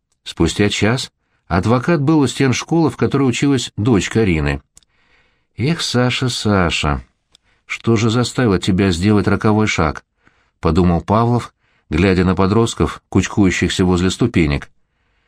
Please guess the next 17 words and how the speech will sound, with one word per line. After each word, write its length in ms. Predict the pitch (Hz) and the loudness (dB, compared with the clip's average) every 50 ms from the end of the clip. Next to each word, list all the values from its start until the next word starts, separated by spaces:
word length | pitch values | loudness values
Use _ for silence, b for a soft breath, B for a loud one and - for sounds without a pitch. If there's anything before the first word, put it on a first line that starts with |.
| _ _ | _ _
Кто-то 320 | - - - 175 170 - 175 | -12 -4 -2 0 2 2 2
из 120 | 170 143 | 2 2
них 160 | 156 185 - | 2 0 0
тараторил 440 | - - 95 95 92 - 95 95 90 | 0 0 0 2 2 2 2 2 2
свежий 380 | - - 98 98 90 82 95 90 | 0 0 0 0 2 2 2 2
анекдот, 540 | 92 98 98 92 101 98 143 170 165 - _ _ _ _ _ _ _ | 2 0 0 0 0 0 0 0 -2 -4 _ _ _ _ _ _ _
кто-то 280 | - - - 180 175 101 | -10 -2 -2 0 2 2
возмущался 640 | 80 82 78 85 87 85 - - 90 85 - - 90 | 2 2 2 2 0 0 0 0 0 0 0 0 -2
объёмом 420 | 85 76 87 98 98 92 90 87 | 0 2 2 2 2 2 2 0
заданных 480 | 82 - 101 90 90 87 87 87 - - | 0 0 -2 0 0 0 0 0 0 0
уроков, 520 | 101 110 147 160 143 - 147 131 - - _ _ _ _ _ _ _ _ _ _ - | 0 2 2 0 0 -2 -4 -6 -6 -12 _ _ _ _ _ _ _ _ _ _ -20
кто-то 380 | - - - 180 190 - 131 | -10 -2 0 0 2 2 0
предлагал 440 | - - 98 98 110 117 123 123 113 | 0 0 0 2 2 2 2 0 0
всем 200 | - - 120 110 | 0 0 -2 -2
классам 400 | - 131 143 156 135 - 107 90 | 0 0 -2 -2 0 0 -2 0
прогулять 500 | 80 92 87 82 92 90 92 87 85 - | 0 0 2 2 2 2 2 0 0 0
алгебру. 560 | 123 143 156 151 139 139 131 127 131 127 120 | 0 0 0 0 0 0 0 0 0 -2 -4